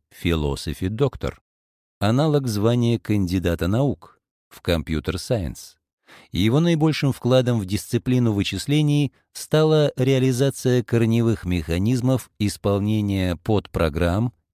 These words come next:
или процедур. Первое время, на заре послевоенной компьютер-сайенс, переход в подпрограмму назывался переходом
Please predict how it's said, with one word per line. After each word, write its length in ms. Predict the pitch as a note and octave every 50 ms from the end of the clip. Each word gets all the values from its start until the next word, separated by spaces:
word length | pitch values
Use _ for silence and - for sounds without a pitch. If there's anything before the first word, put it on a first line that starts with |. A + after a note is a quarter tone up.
| -
или 240 | - E2+ E2 D2+ D#2
процедур. 680 | - - F2 F2+ - - - C3 C3+ E3 D3+ - - _ _ _ _ _ _ _ _ _ _ -
Первое 380 | - G2+ F#2 E2 D#2 D#2+ D#2+ D#2
время, 440 | E2+ A2 C3 C3+ B2+ G2+ D#2 C2+ _ _ _ _ _ -
на 140 | D#2 F#2+
заре 300 | G#2 G2+ B2+ C3+ E3 E3+
послевоенной 840 | - - D#3+ - - D3+ C3+ C#3+ C#3+ D3 D3 C#3+ C#3 C3+ C3+ C3 A#2
компьютер-сайенс, 1300 | - _ - G#2+ A2 A2 - - A2+ A2+ A2 - - E2 D#2 - - - B2 C#3 D3+ D3+ D3 - - - - _ _ _
переход 480 | - G2+ A2 G#2+ - - C3 C3 -
в 140 | - - _
подпрограмму 1040 | _ - B2 A#2+ - - - G2 F#2+ F2 F2 G2 A2+ B2 B2+ B2+ C3 C3 C3+ C3 B2+ _ -
назывался 840 | G#2+ G2+ G2 E2+ F2 E2+ F2 F2 F#2+ F#2 - - - G#2+ G#2+ A2
переходом 760 | - - G#2 F2+ F2+ D#2+ - - D#2+ D#2+ D2 E2+ E2 E2 E2+ E2